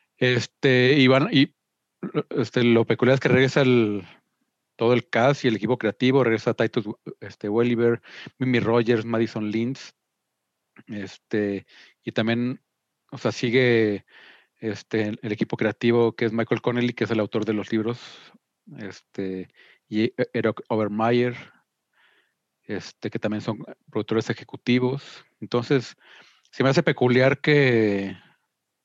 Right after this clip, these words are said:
que lo que A-, Amazon teniendo ya la serie que va a terminar el próximo año con la temporada siete, este, no, no la haya agarrado, a lo mejor no le pareció,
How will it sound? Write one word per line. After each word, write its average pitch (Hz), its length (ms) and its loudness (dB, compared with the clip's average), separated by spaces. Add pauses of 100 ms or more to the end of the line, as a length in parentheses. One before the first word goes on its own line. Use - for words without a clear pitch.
(480)
que 117 100 -4
lo 110 140 0
que 110 120 0
A-, 123 220 0
Amazon 123 400 0
teniendo 117 540 2 (320)
ya 107 220 0
la 113 120 0
serie 113 320 0
que - 140 -6 (360)
va 104 60 2
a - 40 -2
terminar 104 460 -2 (1080)
el 98 280 -6
próximo 113 440 -2
año 127 280 0 (360)
con 101 180 -6
la 95 120 -2
temporada 101 440 0
siete, 117 540 -4 (1200)
este, 107 240 -8
no, 110 140 -2
no 113 200 0
la 113 120 4
haya 113 140 4
agarrado, 107 520 2 (260)
a 110 60 -8
lo 101 80 -6
mejor 101 240 -8
no 107 140 -4
le 104 180 0
pareció, 101 680 -6